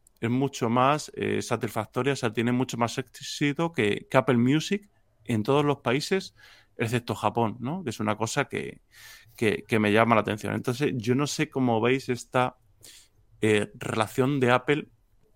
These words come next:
con la música, ¿no? Yo insisto, o sea, yo creo que, que, que Apple tiene en la cabeza ser un servicio premium, ha rechazado los servicios freemium como tienen Spotify, como tienen Deezer, de,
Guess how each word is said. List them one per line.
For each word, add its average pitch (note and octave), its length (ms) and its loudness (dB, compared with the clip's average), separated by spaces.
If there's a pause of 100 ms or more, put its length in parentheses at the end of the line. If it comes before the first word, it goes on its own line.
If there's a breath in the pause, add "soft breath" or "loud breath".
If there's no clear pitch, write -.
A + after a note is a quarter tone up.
(260)
con B2 240 4
la A2+ 100 2
música, A#2 480 -2
¿no? B2+ 200 -4
Yo B2+ 340 -2 (300)
insisto, B2+ 480 -2
o - 20 -2
sea, A#2+ 180 2
yo B2 140 4
creo C#3+ 180 2
que, - 220 -2
que, - 240 -8
que B2+ 140 4
Apple C3 240 4
tiene C3+ 160 2
en B2+ 80 2
la B2 100 4
cabeza A#2+ 320 6
ser B2 240 0
un B2+ 160 2
servicio A#2+ 680 0 (640 soft breath)
premium, D3 680 8 (440 soft breath)
ha B2+ 100 8
rechazado C#3+ 580 4
los A#2 160 4
servicios A#2 380 0
freemium C3+ 460 2
como G#2 240 -2
tienen A#2 240 2
Spotify, A#2 680 4
como A2+ 180 -2
tienen A2 300 -2
Deezer, B2+ 460 -2
de, G#2 260 0